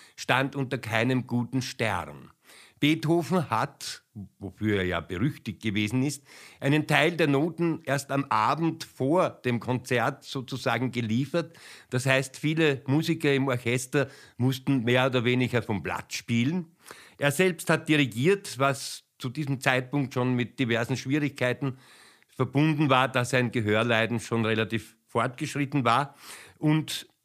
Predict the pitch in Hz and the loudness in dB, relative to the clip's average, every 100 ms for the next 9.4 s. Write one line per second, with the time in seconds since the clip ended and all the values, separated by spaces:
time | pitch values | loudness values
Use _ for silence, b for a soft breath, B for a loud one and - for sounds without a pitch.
0 | - 139 131 160 160 143 147 - 135 135 | -4 0 4 4 4 2 0 2 2 2
1 | 143 135 131 - 127 135 127 143 - 131 | 2 2 2 -2 0 2 2 0 0 0
2 | 131 131 - - 131 143 127 123 147 - | 0 -2 -4 -4 0 2 4 2 0 -6
3 | B B B B 113 110 - 123 123 - | B B B B -4 -4 -4 -4 -4 -2
4 | 113 120 95 95 82 - 90 - - 92 | 0 0 -2 -6 -6 -8 -14 -14 -10 -10
5 | 73 - - _ _ _ _ _ B B | -10 -16 -18 _ _ _ _ _ B B
6 | B B 120 139 139 156 139 131 143 127 | B B 0 2 4 2 2 2 0 2
7 | 117 117 135 - - - 123 - 120 127 | 2 2 -2 -4 -6 -4 -4 -2 -2 0
8 | 110 101 98 - - 110 - 127 135 123 | 0 -2 -4 -8 -12 -12 -6 -6 0 0
9 | 101 - - | 0 -4 -14